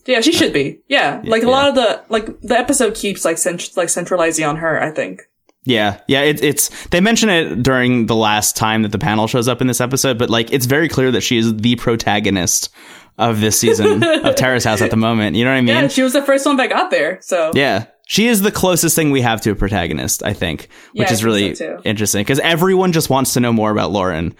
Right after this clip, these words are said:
Speaker 2: which is really, like, even the panel, even the panel is, like, fawning over every detail, every, like,
Speaker 1: Yeah, I
Speaker 2: scrap
Speaker 1: wanna
Speaker 2: of information they can get about her.
Speaker 1: Dude, I wanna know more, too. Like, she draws awesome. She's super pretty. Like, she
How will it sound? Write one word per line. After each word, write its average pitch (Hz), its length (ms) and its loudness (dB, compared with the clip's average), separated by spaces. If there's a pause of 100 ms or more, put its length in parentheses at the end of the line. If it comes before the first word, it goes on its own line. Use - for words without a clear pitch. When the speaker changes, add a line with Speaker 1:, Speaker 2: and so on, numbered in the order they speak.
(120)
Speaker 2:
which 123 120 -2
is 113 140 -2
really, 110 160 0
like, 139 160 0
even 214 220 2
the 185 80 0
panel, 131 420 0
even 143 140 2
the 147 60 0
panel 143 360 0
is, 113 100 -2
like, 113 240 -2 (160)
fawning 131 480 0
over 117 260 0
every 120 340 0
detail, 113 540 -2
every, 120 200 0
like, 113 140 0
Speaker 1:
Yeah, - 20 -2
I - 60 0
Speaker 2:
scrap 135 240 0
Speaker 1:
wanna 117 120 0
Speaker 2:
of 113 60 0
information 107 320 -2
they 104 80 -2
can 85 80 -10
get 98 100 0
about 90 240 -2
her. 90 140 -4
Speaker 1:
Dude, 339 240 -2
I 262 100 -2
wanna 330 300 0
know 302 180 0
more, 285 220 2
too. 320 240 0
Like, 220 140 0
she 262 180 0
draws 220 360 0
awesome. 214 400 0
She's 226 320 -4
super 226 320 -2
pretty. 233 440 -2
Like, 180 320 -2 (320)
she 254 280 0